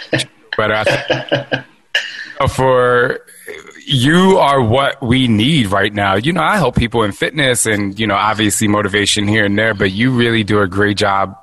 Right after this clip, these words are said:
Speaker 2: bringing the masses together, I think, from all walks of life to, to, you know, see something positive every day. Why? Tell me, what was the driving force for you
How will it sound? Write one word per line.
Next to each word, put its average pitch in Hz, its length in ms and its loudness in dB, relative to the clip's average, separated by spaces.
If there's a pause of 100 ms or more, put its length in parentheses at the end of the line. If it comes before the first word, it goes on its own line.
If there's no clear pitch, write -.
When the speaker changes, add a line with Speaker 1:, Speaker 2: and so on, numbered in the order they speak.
Speaker 2:
bringing 107 340 0
the 98 80 2
masses 101 500 0
together, 98 400 0
I 95 100 0
think, 104 220 -4
from 95 180 -4
all 101 260 2
walks 98 340 0
of 92 120 -2
life 95 440 0 (540)
to, 104 400 0 (140)
to, 98 680 2 (220)
you 120 120 -2
know, 110 140 0
see 117 220 0
something 104 360 -2
positive 107 440 0
every 92 200 0
day. 90 220 2 (380)
Why? 92 680 0
Tell 127 160 0
me, 123 140 2
what 110 260 -2
was 120 140 0
the 110 80 -2
driving 101 400 -2
force 95 520 0
for - 140 -4
you 95 480 2